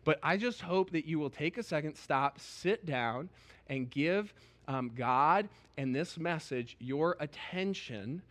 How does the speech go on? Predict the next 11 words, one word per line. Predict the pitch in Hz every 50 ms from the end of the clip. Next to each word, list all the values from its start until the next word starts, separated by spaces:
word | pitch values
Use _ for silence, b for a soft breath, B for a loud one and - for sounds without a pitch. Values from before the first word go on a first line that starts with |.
| b b b b b b -
because | 143 139 143 - - 160 156 156 151 143
what | 139 143 143 - -
we | 131 131 135 156 175 202 220
need | 233 240 247 247 233
to | 240
do | 180 139 131 120 117 110 110 110 120
for | - - 127
the | 113 110
next | 113 131 139 - - - -
few | - 208 202
minutes | 175 131 104 101 101 117 - - - -